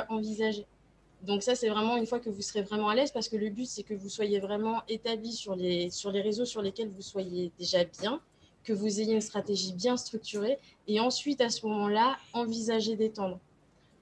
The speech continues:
en sachant qu'à chaque fois, vous pouvez réutiliser votre contenu. Euh, ce qui est très important aussi sur Instagram, c'est, euh, le visuel,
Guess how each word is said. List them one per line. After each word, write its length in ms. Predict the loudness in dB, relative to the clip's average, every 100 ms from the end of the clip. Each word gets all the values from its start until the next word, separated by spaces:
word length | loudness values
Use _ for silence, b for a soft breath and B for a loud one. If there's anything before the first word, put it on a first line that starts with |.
| _
en 100 | 2
sachant 320 | 4 4 4
qu'à 160 | 2 2
chaque 220 | 0 2
fois, 140 | 4 4
vous 80 | 2
pouvez 240 | 2 2
réutiliser 580 | 2 -2 -4 -4 -2 -2
votre 200 | -2 -4
contenu. 340 | -6 -6 -10 -12 _ b b b b -20 _
Euh, 600 | 0 2 2 0 -2 -6 -8 -12
ce 120 | -14
qui 100 | 2
est 120 | 4 4
très 300 | 2 0 0
important 380 | -2 0 4
aussi 240 | 4 2 -6
sur 200 | -2 -2
Instagram, 680 | 0 2 2 6 6 6 0
c'est, 400 | -4 0 4 6
euh, 480 | 6 6 4 2 -6 -10 _ _ -4
le 180 | 0
visuel, 560 | 2 0 2 2 2